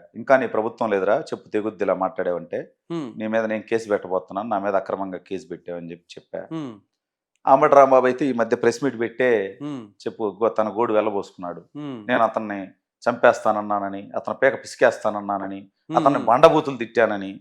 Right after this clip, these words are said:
Speaker 2: హ్మ్.
Speaker 1: మొన్న ప్రెస్ మీట్ పెట్టి
Speaker 2: ప్రెస్
Speaker 1: చెప్పాడు.
Speaker 2: మీట్‌లో, అవును.
Speaker 1: నేను అతనికి ఫోన్ చేసి "ఏం బండబూతులు తిట్టలేదు,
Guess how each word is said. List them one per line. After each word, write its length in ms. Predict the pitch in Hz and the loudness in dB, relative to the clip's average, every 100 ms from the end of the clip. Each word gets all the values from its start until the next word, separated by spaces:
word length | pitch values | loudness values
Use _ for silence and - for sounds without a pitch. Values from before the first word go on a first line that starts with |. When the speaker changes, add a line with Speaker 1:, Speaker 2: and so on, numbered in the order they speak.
| - | -14
Speaker 2:
హ్మ్. 180 | 147 131 | -12 -4
Speaker 1:
మొన్న 140 | 113 | -2
ప్రెస్ 280 | - 120 120 | -2 -4 -6
మీట్ 160 | 104 95 | -10 -10
పెట్టి 140 | 92 | -8
Speaker 2:
ప్రెస్ 160 | 139 - | -8 -6
Speaker 1:
చెప్పాడు. 160 | - | -8
Speaker 2:
మీట్‌లో, 200 | 120 117 | -8 -8
అవును. 400 | 117 120 113 104 | -8 -10 -14 -12
Speaker 1:
నేను 200 | 117 117 | -4 0
అతనికి 280 | 107 107 98 | 0 0 -6
ఫోన్ 240 | - 123 127 | -6 -2 -2
చేసి 180 | 113 | -2
"ఏం 100 | 117 | -2
బండబూతులు 460 | 95 98 113 113 117 | 0 2 2 0 -2
తిట్టలేదు, 380 | 110 - 123 | -2 0 -4